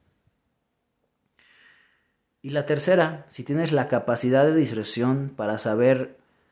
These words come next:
hasta dónde puedes llegar a mover estos ingredientes sin afectar el resultado. Entonces, eh,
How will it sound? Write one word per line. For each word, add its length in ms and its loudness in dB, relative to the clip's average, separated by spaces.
hasta 340 -8
dónde 260 2
puedes 420 4
llegar 260 4
a 440 2
mover 720 -2
estos 340 -10
ingredientes 960 -4
sin 240 -12
afectar 460 -6
el 120 -6
resultado. 640 -16
Entonces, 760 -12
eh, 440 2